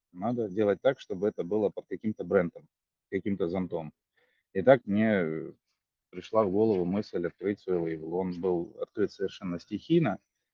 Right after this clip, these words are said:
и из всех направлений, собственно, мы просто взяли и начали заниматься менеджментом, которым занимались до этого. Это просто стало как...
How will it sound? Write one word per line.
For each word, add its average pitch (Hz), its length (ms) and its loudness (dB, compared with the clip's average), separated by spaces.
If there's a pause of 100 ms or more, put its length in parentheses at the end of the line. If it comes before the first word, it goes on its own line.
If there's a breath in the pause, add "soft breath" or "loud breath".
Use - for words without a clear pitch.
(280)
и 92 160 2
из 87 60 -4
всех 110 200 2
направлений, 101 580 4
собственно, - 440 -6
мы 92 380 0
просто 92 380 -2
взяли 92 340 0
и - 20 -4
начали 90 320 -8
заниматься 92 500 -2
менеджментом, 92 640 -2
которым 95 340 -4
занимались 90 480 -8
до 90 120 -2
этого. 87 320 -4 (560)
Это 101 220 0
просто - 280 0
стало 95 340 6
как... - 160 -6